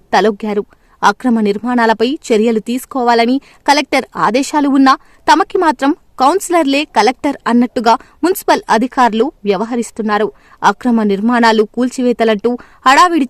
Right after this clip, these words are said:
చేసి అందిన కాడికి దండుకున్నారు. దీంతో నామమాత్రంగా రెండు రోజుల పాటు అక్రమ నిర్మాణాలు కూల్చివేసి అధికారులు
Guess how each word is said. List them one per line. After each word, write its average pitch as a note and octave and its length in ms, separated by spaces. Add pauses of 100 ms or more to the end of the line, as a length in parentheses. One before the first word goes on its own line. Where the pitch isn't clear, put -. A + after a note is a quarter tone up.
చేసి C4 380 (100)
అందిన A#3 340
కాడికి A#3+ 580
దండుకున్నారు. G3+ 720 (360)
దీంతో C#4 460
నామమాత్రంగా B3 880 (100)
రెండు A3 220
రోజుల C4+ 340
పాటు B3+ 400 (260)
అక్రమ C#4 400
నిర్మాణాలు B3 760
కూల్చివేసి C#4 680 (280)
అధికారులు B3+ 640